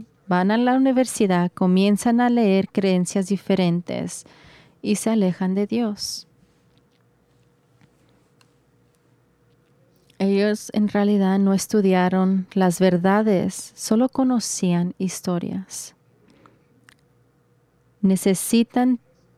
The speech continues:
profundizar más que lo simplemente conocer los eventos básicos de la historia y profundizar realmente la verdad y la palabra de Dios.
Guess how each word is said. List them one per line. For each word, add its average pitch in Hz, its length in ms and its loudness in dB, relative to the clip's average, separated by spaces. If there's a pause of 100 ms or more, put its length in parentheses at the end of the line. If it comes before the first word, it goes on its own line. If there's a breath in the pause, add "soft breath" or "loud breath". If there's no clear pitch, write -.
profundizar 196 1000 2 (300)
más 196 340 2
que 262 120 0
lo 233 100 4
simplemente 202 720 0
conocer 185 500 0
los 196 280 0
eventos 185 640 2
básicos 185 480 0
de 175 100 0
la 170 140 0
historia 175 640 -2 (540 loud breath)
y 220 120 0
profundizar 208 680 0
realmente 226 680 2
la 208 160 0
verdad 180 440 0
y - 100 -4
la 190 140 -2
palabra 175 520 0
de 175 160 0
Dios. 170 840 -4